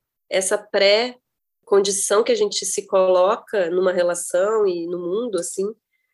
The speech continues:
de frases prontas, de lugares comuns pra poder tá junto, assim, né, desse falar que é um falar pra, pra convocar o outro a te entender.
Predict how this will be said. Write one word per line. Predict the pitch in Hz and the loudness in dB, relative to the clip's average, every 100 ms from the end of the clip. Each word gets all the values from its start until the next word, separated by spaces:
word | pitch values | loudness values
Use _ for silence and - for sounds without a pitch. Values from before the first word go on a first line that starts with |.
| _ _ | _ _
de | 170 196 202 | -2 0 0
frases | 202 196 185 208 | 0 0 2 0
prontas, | - 214 202 202 208 202 196 202 202 190 | -2 2 4 6 4 2 2 2 2 -2
de | 175 175 180 180 175 170 - _ _ | -6 -6 -4 -4 -6 -10 -16 _ _
lugares | 196 185 180 185 | -2 2 2 0
comuns | - 185 185 208 240 - | -2 0 2 2 2 -2
pra | 226 | -4
poder | 202 196 185 185 | -2 0 0 -2
tá | 185 185 | 0 -2
junto, | 180 180 214 220 214 185 | 0 0 0 0 -4 -6
assim, | 175 196 | -6 -2
né, | 190 | 0
desse | 180 185 208 - | 0 -2 -4 -4
falar | 202 196 190 208 - | -2 0 0 -2 -6
que | - 226 | -6 -2
é | 202 | 0
um | 202 | -2
falar | 220 226 208 190 190 214 220 | -6 -6 -2 -2 -2 -4 -6
pra, | 220 202 202 214 226 233 _ _ _ _ _ _ - | -4 -2 -2 -4 -8 -14 _ _ _ _ _ _ -4
pra | 208 | -2
convocar | 208 220 220 220 214 | 2 2 0 0 2
o | 233 | 4
outro | 202 214 220 240 240 233 - - | 4 2 -2 -8 -6 -8 -8 -2
a | 202 208 | 0 0
te | 214 - | -2 -6
entender. | 226 220 214 202 175 156 | -4 0 0 0 -2 -2